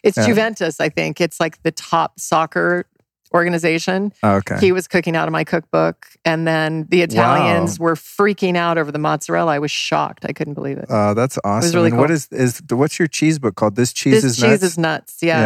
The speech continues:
Speaker 2: Yeah.
Speaker 1: And the brand will be This Cheese is Nuts. But the
Speaker 2: Cool.
Speaker 1: one thing I wanted to tell you about,
Speaker 2: Yeah.
Speaker 1: because of your fashion background, is I was a fashion designer. I closed my company in ninety-seven, and I think that's when you began.
Speaker 2: Yeah. <laughs> Yeah.
Speaker 1: And,
Speaker 2: You
Speaker 1: you
Speaker 2: got
Speaker 1: know,
Speaker 2: out and I picked up the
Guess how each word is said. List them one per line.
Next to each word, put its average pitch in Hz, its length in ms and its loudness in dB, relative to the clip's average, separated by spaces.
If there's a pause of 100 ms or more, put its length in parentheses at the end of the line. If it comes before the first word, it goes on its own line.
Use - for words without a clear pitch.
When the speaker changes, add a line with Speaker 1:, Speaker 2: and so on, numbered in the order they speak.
(140)
Speaker 2:
Yeah. 113 80 -6
Speaker 1:
And 185 120 0
the 175 60 0
brand 180 320 0
will 175 120 -4
be 165 120 0
This 156 180 -2
Cheese 160 280 -2
is 156 100 -6
Nuts. 160 280 -2 (240)
But - 100 0
the 175 60 6
Speaker 2:
Cool. 208 60 6
Speaker 1:
one 302 140 2
thing 294 180 0
I 202 60 0
wanted 202 280 0
to 196 80 0
tell 185 200 0
you 208 240 2
about, 151 260 0
Speaker 2:
Yeah. - 100 2
Speaker 1:
because 180 240 -2
of 180 60 2
your 175 100 2
fashion 170 440 -2
background, 156 640 -2
is 156 260 0 (440)
I 175 120 2
was 175 140 -2
a 165 40 -6
fashion 160 360 -2
designer. 156 440 -2
I 170 100 0
closed 170 340 0
my 160 100 0
company 160 400 -2
in 151 80 -2
ninety-seven, 151 680 -2
and 156 100 -2
I 156 60 -2
think 170 220 -4
that's 151 260 -4
when 156 160 -4
you 156 200 0
began. 147 540 2
Speaker 2:
Yeah. 160 120 -4
<laughs> - 40 -10 (240)
Yeah. 165 240 2
Speaker 1:
And, 196 380 -2 (180)
Speaker 2:
You - 240 2
Speaker 1:
you - 80 2
Speaker 2:
got - 80 4
Speaker 1:
know, 147 40 0
Speaker 2:
out 135 200 2
and 127 100 -2
I 120 60 2
picked 127 300 -2
up 113 160 -2
the 110 80 -6